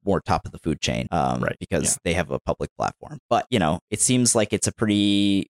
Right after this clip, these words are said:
Speaker 1: pretty good place to work, uh, <laughs> which is, which is just a, uh, you know what? I don't wanna turn this into a Netflix ad. So, uh, <laughs> I'm gonna
Speaker 2: We're
Speaker 1: stop
Speaker 2: not
Speaker 1: there.
Speaker 2: Ne-, we're not Netflix sh-, shills. <laughs>
Speaker 1: We're not.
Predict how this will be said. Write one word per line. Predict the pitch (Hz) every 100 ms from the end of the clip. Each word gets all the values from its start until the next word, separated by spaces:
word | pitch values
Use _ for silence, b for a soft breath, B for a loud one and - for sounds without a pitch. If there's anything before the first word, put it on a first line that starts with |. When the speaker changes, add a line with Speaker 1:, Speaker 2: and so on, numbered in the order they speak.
| _
Speaker 1:
pretty | 120 104
good | 110 -
place | 104 -
to | 90
work, | 92 117 -
uh, | 98 95 95 107 -
<laughs> | - -
which | 117 135
is, | 113 -
which | 123 120
is | 110
just | 120 120
a, | 113 - -
uh, | 80 -
you | 123
know | 139
what? | 139 -
I | 123
don't | 123
wanna | 101
turn | - 90
this | 80
into | 80 80
a |
Netflix | 80 69 - -
ad. | 58 - -
So, | 113
uh, | 95 92 135 139 143 - - 120
<laughs> | -
I'm | 226 - - 175
gonna | 202
Speaker 2:
We're | 196
Speaker 1:
stop | 151 147
Speaker 2:
not | 156
Speaker 1:
there. | 123 113
Speaker 2:
Ne-, | 117 - - 214
we're | 135 135
not | 135 151
Netflix | 131 127 127 123 104
sh-, | - - - -
shills. | 110 104 104 - - 151 127 - - 113
<laughs> | 139
Speaker 1:
We're | 147
not. | 135 151 143 101 -